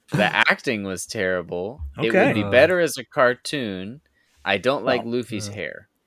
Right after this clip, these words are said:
Speaker 2: <laughs>
Speaker 1: Those, those is-, those were all <laughs> statements from your sons.
Speaker 2: Well, if it's a video, then I probably
Speaker 1: I
Speaker 2: still have it on my phone. I gotta watch that.
Speaker 1: You do. Uh, c-,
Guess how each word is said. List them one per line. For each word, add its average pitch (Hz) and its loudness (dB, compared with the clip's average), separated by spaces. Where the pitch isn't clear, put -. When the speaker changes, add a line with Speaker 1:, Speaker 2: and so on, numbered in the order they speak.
Speaker 2:
<laughs> 151 -2
Speaker 1:
Those, 107 -8
those 123 -2
is-, 147 -6
those 156 4
were 147 6
all 139 6
<laughs> - -
statements - -2
from 135 -6
your 127 -4
sons. - -2
Speaker 2:
Well, 151 2
if 160 0
it's 147 2
a 147 2
video, 156 4
then 110 -4
I 139 -2
probably 131 2
Speaker 1:
I 156 8
Speaker 2:
still 151 2
have 120 -4
it 113 -4
on 113 -4
my 110 0
phone. 110 -6
I 113 -8
gotta 104 -6
watch 110 -12
that. 98 -14
Speaker 1:
You 107 -2
do. 92 -2
Uh, 104 4
c-, - -18